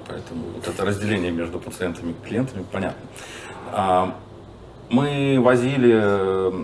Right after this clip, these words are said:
вот кот-, котят подобрали с улицы, принялись их выхаживать и решили, что попробуем клинику, которая находится недалеко от нас, в полчаса езды.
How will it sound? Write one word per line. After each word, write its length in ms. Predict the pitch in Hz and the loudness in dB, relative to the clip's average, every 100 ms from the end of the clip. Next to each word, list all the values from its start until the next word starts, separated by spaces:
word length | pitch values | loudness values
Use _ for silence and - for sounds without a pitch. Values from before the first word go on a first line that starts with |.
| - | -4
вот 180 | 196 - | -6 0
кот-, 260 | 208 208 | 0 0
котят 420 | - 196 226 233 - 113 107 | 0 0 2 -2 -4 -4 0
подобрали 400 | 107 110 101 95 | 0 0 0 -2
с 80 | 113 | -2
улицы, 800 | 220 202 - - 95 90 87 87 85 | -2 0 -2 -4 -4 -2 -2 -6 -4
принялись 320 | 113 104 - | -4 -4 -6
их 100 | 117 | -4
выхаживать 480 | 151 240 226 139 98 - - - - - | 0 2 4 2 0 -6 -18 -18 -18 -2
и 140 | 123 | 0
решили, 400 | 135 135 - 202 | 2 0 0 0
что 160 | 135 110 | 0 0
попробуем 520 | 123 120 302 160 123 | 2 2 2 2 2
клинику, 360 | - 220 185 - | 2 2 0 -2
которая 320 | 117 156 123 | -2 0 0
находится 440 | 110 135 127 113 | 0 -2 -2 -2
недалеко 460 | 107 110 113 113 113 | -2 0 0 2 2
от 120 | 117 | 4
нас, 180 | 185 180 | 0 -2
в 440 | - - - - | -8 -16 -18 -2
полчаса 340 | 117 113 - 113 | 0 0 0 0
езды. 360 | 131 139 240 | 0 2 0